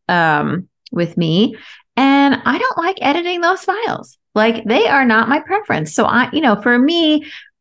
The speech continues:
doing my research, being smart about it, I'm like, "No, I'm sticking with Nikon. This is what my dad gave me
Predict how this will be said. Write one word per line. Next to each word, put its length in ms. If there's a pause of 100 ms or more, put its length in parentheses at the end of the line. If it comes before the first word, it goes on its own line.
(140)
doing 380
my 300
research, 760
being 220
smart 380
about 280
it, 40
I'm 120
like, 160
"No, 140
I'm 80
sticking 320
with 100
Nikon. 720 (280)
This 200
is 120
what 120
my 120
dad 240
gave 280
me 480